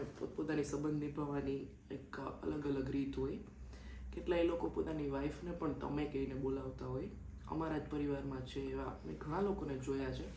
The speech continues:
તો એવું ન હોય કે તમે કહેતા હોય અને તું કહેતા હોય, એમાં બેમાં કોઈ ફરક પડી જતો હોય. ઈ બે એટલી જ કેર કરતા હોય. એટલે અમે તું વાળા કર-,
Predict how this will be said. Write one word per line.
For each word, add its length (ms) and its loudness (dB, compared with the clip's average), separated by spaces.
તો 400 4
એવું 280 6
ન 40 8
હોય 420 6
કે 280 2
તમે 280 2
કહેતા 360 2
હોય 280 4
અને 420 0
તું 240 2
કહેતા 220 2
હોય, 100 2
એમાં 200 2
બેમાં 300 2
કોઈ 120 0
ફરક 340 -2
પડી 220 2
જતો 340 0
હોય. 160 0
ઈ 80 6
બે 320 10
એટલી 360 4
જ 140 -2
કેર 260 6
કરતા 300 -2
હોય. 120 0
એટલે 240 2
અમે 260 4
તું 280 2
વાળા 200 8
કર-, 300 4